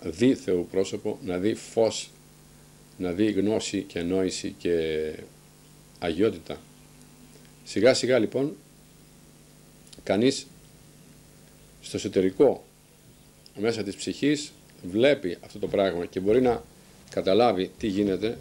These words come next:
εκεί πέρα και να σιγομετρήσει τα πράγματα, να δει πόση διάβγεια και πόσο καθαρά μπορεί να είναι η ψυχή του, ώστε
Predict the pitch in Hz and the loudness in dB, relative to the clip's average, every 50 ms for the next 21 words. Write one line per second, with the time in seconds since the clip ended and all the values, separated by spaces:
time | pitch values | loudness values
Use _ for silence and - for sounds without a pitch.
0 | - - - 101 92 - 101 - 104 104 107 104 104 - 104 98 92 - - 101 | -14 -14 -12 -12 -10 -10 -4 0 2 2 2 2 0 -2 -4 -4 -4 -4 -2 -2
1 | 98 98 95 92 107 131 131 127 - 101 98 98 104 107 107 107 101 107 107 98 | 0 0 0 2 2 2 2 2 0 -2 2 2 2 2 2 0 -4 -6 -8 -10
2 | - - - - 90 95 107 110 - - - - - - - - - - - - | -12 -14 -10 -6 -2 -2 0 -2 -2 -6 -12 -20 -20 -20 -20 -20 -20 -20 -20 -14
3 | - - 120 117 - - - 101 95 95 101 110 107 92 90 87 87 85 - - | -2 2 2 2 2 0 -2 0 2 4 4 4 4 2 2 0 -2 -2 -4 -6
4 | - - - - - - 101 - 92 98 113 107 98 95 95 101 98 98 98 98 | -6 -6 -6 -6 -6 -8 -6 -2 0 0 0 2 2 2 2 2 2 2 2 2
5 | 95 92 87 90 - - - - 101 - - 104 101 - - - | 2 0 -2 -4 -8 -8 -6 -6 -4 0 0 -2 -2 -2 -8 -12